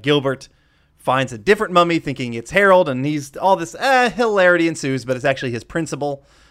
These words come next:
which is kind of funny. So Gilbert, Gilbert kind of backs away being a nerd. Bruce doesn't obviously believe them on the mummy stuff. Then we see that they're that mix-up of that Cleopatra girl on the dance floor, and then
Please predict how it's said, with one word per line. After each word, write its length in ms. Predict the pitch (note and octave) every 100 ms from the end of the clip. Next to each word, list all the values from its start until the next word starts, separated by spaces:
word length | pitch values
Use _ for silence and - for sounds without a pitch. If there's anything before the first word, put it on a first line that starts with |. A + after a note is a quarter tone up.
| _
which 160 | C3+ B2+
is 160 | A#2
kind 180 | - A#2
of 80 | A2
funny. 280 | A2 G#2+ G#2+
So 160 | G#2
Gilbert, 480 | G#2 - A2 G#2+ G2+ _ _ _ _ - -
Gilbert 400 | E3+ D3+ C#3+ -
kind 140 | C#3
of 100 | B2
backs 260 | G#2+ A#2+ -
away 200 | A2+ A2
being 200 | G#2+ G#2+
a 40 | G#2
nerd. 220 | G#2 G2+ _ _ _ _ _ _ -
Bruce 600 | A2+ - E3+ A3+ - - - A#2+
doesn't 300 | C3+ B2+ B2
obviously 440 | C3 C3 C3 B2 C3
believe 320 | A2 A2+ A#2
them 180 | A2+ A2
on 240 | A2+ A2
the 80 | G#2+
mummy 320 | A2 B2+ C3
stuff. 460 | B2 - B2 B2 _ _ _ _ _
Then 220 | C#3 C3+
we 100 | B2
see 260 | A#2+ C#3 C3
that 160 | A#2+
they're 260 | - B2 A#2+
that 200 | A2+ A2+
mix-up 420 | A#2 C3+ - C#3
of 120 | B2+ A2+
that 160 | A#2+
Cleopatra 580 | - C3 A2+ C#3 C#3 C3+
girl 240 | B2 B2+
on 140 | B2+ A2+
the 80 | G#2+
dance 280 | B2+ D3 -
floor, 400 | A#2+ A2+ A2+ - - -
and 140 | - A#2+
then 240 | A#2+ A2+